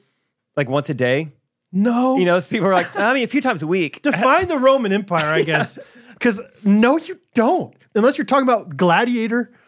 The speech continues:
Speaker 2: I think about Russell Crowe once a day.
Speaker 1: I was gonna say, it's like,
Speaker 2: <laughs>
Speaker 1: just think about it. Like, I mean, never. Like, maybe something comes across my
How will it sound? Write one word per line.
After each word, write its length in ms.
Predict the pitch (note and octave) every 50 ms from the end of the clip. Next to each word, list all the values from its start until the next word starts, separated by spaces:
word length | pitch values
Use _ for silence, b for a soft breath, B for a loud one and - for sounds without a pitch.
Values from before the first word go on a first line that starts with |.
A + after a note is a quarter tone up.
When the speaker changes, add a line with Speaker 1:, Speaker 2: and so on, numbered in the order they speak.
| b b -
Speaker 2:
I 80 | D3+ E3+
think 120 | B3 B3
about 160 | G#3+ A#3 A3
Russell 260 | F3+ G3+ G#3 - G#3+
Crowe 280 | G3 - - F3+ G3+ A#3
once 240 | A3 G3 F#3 E3+ -
a 80 | G#3
day. 280 | F3+ F3+ G3 A3 C4 C#4 -
Speaker 1:
I 60 | F#3
was 100 | G#3 A3+
gonna 100 | G3+ G#3
say, 160 | D#3+ - G#3+ G3
it's 120 | D#3+ -
like, 120 | D#3+ C3+ - G3+ - -
Speaker 2:
<laughs> 160 | - - -
Speaker 1:
just 220 | F#3 G#3 - - -
think 500 | - - - - - - - G3+ G3 D4
about 280 | B3 C#4 C4+ C#4+ D4+
it. 260 | E4 F4 E4 - - _ _ _ _ -
Like, 380 | F#3 F#3 D#3+ C#3 - - _ _ _ _ _ _ _
I 60 | C#3
mean, 340 | C#3 C3 A#2 G#2+ G#2 G2+ F#2+ - -
never. 440 | - B2+ D#3+ G#3+ A#3 F#3 D#3+ C3 A#2
Like, 200 | A#2+ B2 - B2+
maybe 200 | E3+ G3 G#3 G#3
something 400 | - - - G#3 D3 F#3+ D#3+ B2+
comes 320 | - D#3+ F#3+ F#3+ F#3+ D#3
across 400 | F3+ - - F3+ E3 D3+ - -
my 460 | D3+ C#3 D3 D#3+ D#3+ D#3 D#3 D3+ C#3+